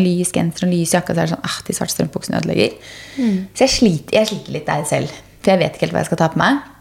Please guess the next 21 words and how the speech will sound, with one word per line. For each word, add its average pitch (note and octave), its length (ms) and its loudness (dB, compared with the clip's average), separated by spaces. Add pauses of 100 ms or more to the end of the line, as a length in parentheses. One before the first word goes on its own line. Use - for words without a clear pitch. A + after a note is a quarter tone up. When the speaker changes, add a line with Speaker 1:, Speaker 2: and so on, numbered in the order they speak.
(140)
Speaker 1:
Eh, F3+ 340 4
vi F3+ 80 2
hadde F3+ 240 2
jo, E3+ 240 6
vi E3+ 80 -4
fant E3 220 0
oss D#3+ 140 -2
jo E3+ 60 2
noen E3+ 140 2
hvite F3 260 2
<laughs> - 0 -
strømpebukser E3+ 960 0
på F#3+ 140 0
vei F3+ 60 2
til E3+ 180 -2
København. E3+ 500 4 (920)
Vel A3+ 140 0
å - 20 4
merke A3 240 2
på G3+ 80 2
barneavdelingen. G#3+ 480 4